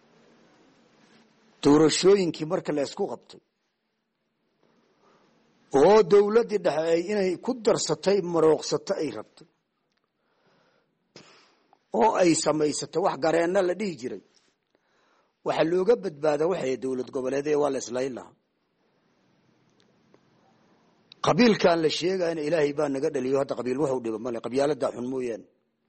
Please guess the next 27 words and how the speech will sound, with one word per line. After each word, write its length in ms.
Sida 260
la 120
yaqaana 480
qabiil 380
gobol 280
waa 120
u 40
badan 220
karaa. 220
Hataa 180
gobolka 360
haddii 220
la 80
sameeyo 400
la 100
yidhaha 180
reer 200
hebel, 200
dadka 220
qabiil 240
waa 120
u 40
badan 220
karaa. 240
Kenyadan 600
aan 200
joogno, 380